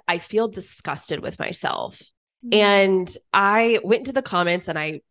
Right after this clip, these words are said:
Speaker 1: kind of gave her my thoughts about it. I was like, "First of all, I think it's critical that we bring awareness to when you are just evaluating your financial situation.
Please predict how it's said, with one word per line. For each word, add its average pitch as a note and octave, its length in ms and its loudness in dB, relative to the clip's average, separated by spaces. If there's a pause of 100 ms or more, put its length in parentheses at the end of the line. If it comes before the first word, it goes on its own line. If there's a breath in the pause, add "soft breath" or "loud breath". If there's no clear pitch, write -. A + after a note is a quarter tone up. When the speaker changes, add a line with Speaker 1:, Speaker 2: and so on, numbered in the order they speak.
Speaker 1:
kind E3+ 180 -2
of F3 80 2
gave F3 160 0
her E3 100 2
my D#3 120 0
thoughts D#3 260 -2
about D3 240 2
it. D3+ 240 2 (220)
I F#3 80 0
was F#3 160 0
like, G3 220 2 (340)
"First C#4+ 220 2
of G#3+ 80 2
all, G3 80 6
I F#3 140 4
think B3 260 -4
it's - 120 -6
critical F3 580 0
that D#3 160 2
we F3+ 100 2
bring F#3 280 2
awareness D#3+ 640 -2
to D#3+ 520 -2
when G#3 220 4
you A#3 280 -4
are E3 280 2
just E3+ 220 -4
evaluating D#3 520 2
your D3 80 -2
financial D3+ 400 -4
situation. - 800 -6